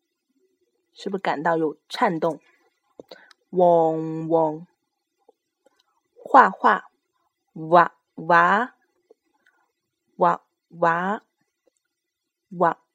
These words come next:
哇。缓和，温和。温和，温和。维护，维护，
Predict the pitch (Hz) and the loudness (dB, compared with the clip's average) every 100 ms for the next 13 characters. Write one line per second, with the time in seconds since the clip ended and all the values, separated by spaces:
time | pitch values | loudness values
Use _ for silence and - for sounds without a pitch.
0 | _ 196 170 165 175 202 _ _ _ _ | _ -6 0 0 0 -6 _ _ _ _
1 | _ _ _ _ _ _ _ - - 175 | _ _ _ _ _ _ _ -4 -2 0
2 | 160 - 160 208 - _ _ _ _ _ | -4 -6 -2 -2 -6 _ _ _ _ _
3 | _ _ - 196 190 180 175 175 175 165 | _ _ -2 2 4 2 -2 -4 -2 -2
4 | 143 131 - _ _ _ _ _ _ _ | -2 -4 -10 _ _ _ _ _ _ _
5 | _ _ _ - 170 180 180 175 175 170 | _ _ _ -8 0 2 2 0 -2 -2
6 | 170 165 156 143 - _ _ _ _ _ | -2 0 0 0 -6 _ _ _ _ _
7 | _ _ _ _ _ - 190 185 180 175 | _ _ _ _ _ -2 0 2 0 -2
8 | 170 170 160 - - _ _ _ _ _ | -2 0 0 -2 -12 _ _ _ _ _
9 | _ _ _ _ _ _ _ _ _ _ | _ _ _ _ _ _ _ _ _ _
10 | _ _ _ _ 165 160 190 - 262 - | _ _ _ _ 2 2 2 2 0 0
11 | - _ _ _ _ _ _ _ _ _ | -8 _ _ _ _ _ _ _ _ _
12 | _ _ _ _ _ _ - 165 156 151 | _ _ _ _ _ _ -2 0 0 -2
13 | 147 147 147 151 160 160 | -6 -8 -8 -4 -4 -6